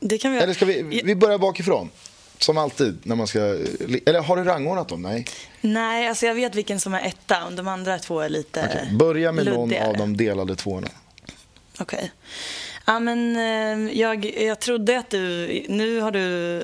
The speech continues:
Speaker 1: byggt upp det här väldigt mycket. Jag trodde lite mer att det skulle vara att du låtsades att det här inte var förberett.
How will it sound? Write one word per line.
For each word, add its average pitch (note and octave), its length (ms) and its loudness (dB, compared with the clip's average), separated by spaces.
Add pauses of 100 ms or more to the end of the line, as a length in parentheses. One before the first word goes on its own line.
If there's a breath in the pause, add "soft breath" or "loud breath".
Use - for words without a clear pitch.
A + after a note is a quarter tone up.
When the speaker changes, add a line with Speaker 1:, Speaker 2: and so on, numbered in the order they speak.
(100)
Speaker 1:
byggt F#3+ 300 -2
upp - 220 -2
det E3 60 0
här E3 160 -2
väldigt D#3 260 -2
mycket. D3+ 320 -4
Jag D#3+ 120 -2
trodde G3 280 0
lite F#3 380 0
mer D3+ 220 -2
att D3+ 120 -4
det D#3 80 -4
skulle E3 220 -2
vara D3 120 0
att - 80 -12
du D#3+ 100 -4
låtsades E3 500 -2
att C#3+ 100 -6
det D3+ 80 -2
här D3 120 -2
inte C3+ 180 -6
var C#3 160 -2
förberett. D#3+ 640 -4